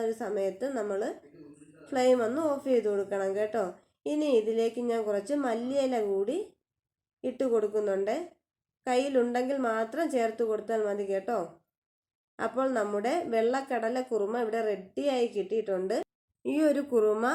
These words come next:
വെള്ളയപ്പത്തിനൊപ്പം, ഇടിയപ്പത്തിനൊപ്പം, അതുപോലെ തന്നെ ചപ്പാത്തിക്കൊക്കെ കൂടെയും കൂട്ടി കഴിക്കാനായിട്ട് നല്ലൊരു ടേസ്റ്റ് ഉള്ളൊരു കുറുമയാണ്.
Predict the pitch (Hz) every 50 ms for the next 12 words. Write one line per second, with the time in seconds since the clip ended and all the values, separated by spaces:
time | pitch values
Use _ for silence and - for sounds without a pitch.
0 | 330 - - - 226 226 240 247 262 254 247 269 269 262 285 269 240 214 208 -
1 | 220 226 254 277 - - - 220 214 240 247 240 247 262 - 277 277 262 226 208
2 | 214 202 233 240 247 226 208 214 214 220 233 247 269 262 254 240 240 240 233 -
3 | 240 214 220 226 226 226 233 240 240 - 233 226 - 247 233 220 220 214 208 220
4 | 226 254 311 349 - - _ _ _ _ - - 254 277 277 - 285 - 262 233
5 | 226 233 233 254 247 247 247 220 208 208 202 208 254 277 247 214 202 220 240 262
6 | 285 294 277 285 277 - - - 220 208 208 226 247 254 254 - - 285 262 247
7 | 233 226 220 233 285 359 - - _ _ _ _ _ _ _ - - 240 233 240
8 | 240 254 233 220 202 196 196 202 220